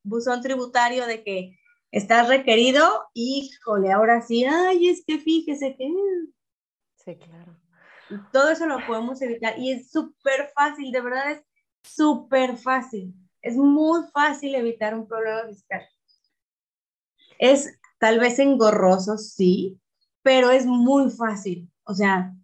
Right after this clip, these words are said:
Speaker 1: ya con el tiempo es como en automático.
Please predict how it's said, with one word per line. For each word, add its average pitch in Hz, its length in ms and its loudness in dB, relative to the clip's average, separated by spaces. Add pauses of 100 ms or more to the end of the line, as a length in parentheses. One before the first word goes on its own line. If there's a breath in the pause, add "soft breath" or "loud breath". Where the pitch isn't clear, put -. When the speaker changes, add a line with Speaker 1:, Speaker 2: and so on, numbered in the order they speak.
(260)
Speaker 1:
ya 247 180 2
con 277 140 2
el 269 140 0
tiempo 247 320 -2
es 254 140 -4
como 233 240 -4
en 202 100 -4
automático. 185 800 -6